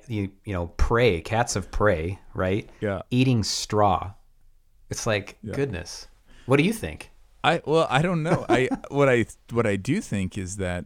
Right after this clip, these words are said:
Speaker 2: uh, the last several weeks we've, uh, touched on some pretty controversial issues and have gotten feedback of all sorts. And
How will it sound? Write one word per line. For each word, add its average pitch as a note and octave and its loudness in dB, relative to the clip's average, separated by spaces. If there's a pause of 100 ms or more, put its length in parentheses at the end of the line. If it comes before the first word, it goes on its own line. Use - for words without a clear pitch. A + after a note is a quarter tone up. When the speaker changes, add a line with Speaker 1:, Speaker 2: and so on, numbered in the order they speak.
Speaker 2:
uh, E2+ -6
the F2+ -8
last G#2 -2
several F#2+ -2
weeks - -8
we've, G2 -6
uh, F2 -8 (160)
touched - -4
on F#2+ -2
some F2 -6
pretty G#2 -4
controversial G2 -6
issues F2+ -8 (180)
and F2+ -4
have F2+ -8
gotten F2 -2
feedback F#2+ -4
of F2 -4
all F#2 -2
sorts. - -6 (880)
And G2+ 2